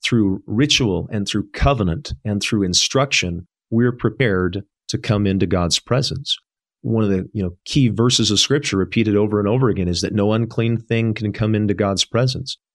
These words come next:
And so the purpose of being washed and anointed and clothed,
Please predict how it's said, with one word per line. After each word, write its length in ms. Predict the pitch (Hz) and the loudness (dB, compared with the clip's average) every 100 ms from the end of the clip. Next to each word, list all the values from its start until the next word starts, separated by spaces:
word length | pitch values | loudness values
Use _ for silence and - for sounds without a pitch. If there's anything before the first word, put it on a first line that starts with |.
| _ | _
And 120 | 110 | -2
so 140 | 104 107 | 0 0
the 80 | 101 | -2
purpose 540 | - 147 139 110 - | 0 -2 2 0 0
of 200 | 92 87 | -2 -2
being 180 | 107 92 | -4 0
washed 540 | 95 104 107 95 - | 2 2 2 -2 -4
and 100 | 95 | -4
anointed 480 | 92 98 107 107 90 | -2 0 0 0 0
and 160 | 90 87 | -4 -4
clothed, 500 | - 104 92 87 | 0 2 2 -2